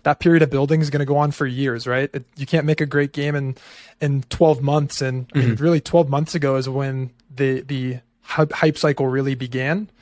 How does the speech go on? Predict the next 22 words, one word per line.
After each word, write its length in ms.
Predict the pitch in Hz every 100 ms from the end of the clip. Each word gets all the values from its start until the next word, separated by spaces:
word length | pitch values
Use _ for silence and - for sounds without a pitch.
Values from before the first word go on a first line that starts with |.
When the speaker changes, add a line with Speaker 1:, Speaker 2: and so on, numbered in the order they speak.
| _ - -
Speaker 2:
Yeah. 120 | 120
Speaker 1:
And 120 | 147
so, 320 | - 143 131 131
you 80 | -
know, 220 | 135 127 - _ _ _ 139
we're, 160 | 139
we're, 180 | 147 151
we're 140 | 156
gonna 120 | 175 185
speculate 540 | - 165 - 190 196
on 120 | 196
a 40 | 190
lot 160 | 196
of 120 | 196
things. 320 | 196 196 208 156
We're 40 |
not 160 | 147 156
gonna 140 | 151
get 160 | 151 151
everything 280 | 156 147
right, 360 | 135 135 151 156
and 280 | 139 131